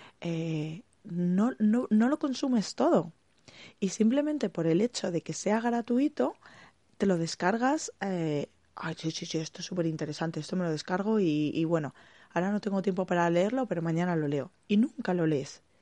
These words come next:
Entonces quedas suscrito ahí a una lista, estás ocupando un puesto en una lista, la persona no para de enviarte mails, tú al final te cansas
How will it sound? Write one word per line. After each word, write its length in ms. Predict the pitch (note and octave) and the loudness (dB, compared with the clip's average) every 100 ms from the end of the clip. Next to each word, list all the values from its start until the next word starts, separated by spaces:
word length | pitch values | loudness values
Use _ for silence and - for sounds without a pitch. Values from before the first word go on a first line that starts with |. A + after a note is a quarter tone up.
| _ _ - _ | _ _ -20 _
Entonces 360 | F3 G3+ F#3 - | -6 -4 -4 0
quedas 260 | F#3+ A3 | 0 0
suscrito 520 | B3 G#3+ - B3+ A#3+ | -2 -2 -2 -2 -2
ahí 180 | D#3 E3+ | -2 2
a 60 | G3+ | 2
una 200 | G#3+ A#3+ | 2 2
lista, 460 | C4 D4 - D#4 - _ _ | 0 -4 -4 -6 -6 _ _
estás 300 | - - F#3 A3 | -14 -8 -4 -2
ocupando 520 | G#3+ G3 A#3+ C4+ F3 | -2 0 0 0 -2
un 180 | F#3+ G3+ | 0 -2
puesto 440 | - B3+ B3+ F3 - | 0 0 0 -8 -8
en 140 | D#3+ | -6
una 180 | E3 A#3 | -2 0
lista, 460 | B3+ C4+ - B3+ - _ _ - - - - | 0 -4 -4 -6 -6 _ _ -20 -20 -20 -10
la 140 | - A3 | -4 -2
persona 480 | G#3 G#3 C#4 D4+ | -2 0 0 2
no 220 | G3 G3 - _ _ | 0 0 -4 _ _
para 260 | G#3 G#3+ G#3 | 0 2 2
de 80 | G#3 | 2
enviarte 560 | G#3 G#3 G3+ G3+ G#3 | 2 4 4 4 0
mails, 420 | A3 C4 B3 F4 - | 0 0 -2 -4 -2
tú 120 | G#3 | -2
al 100 | F#3+ | 0
final 320 | A3 G#3+ B3 | -2 -2 0
te 120 | - | -2
cansas 680 | - F3+ C#4 B3+ C#4 F4 | -2 0 0 0 0 0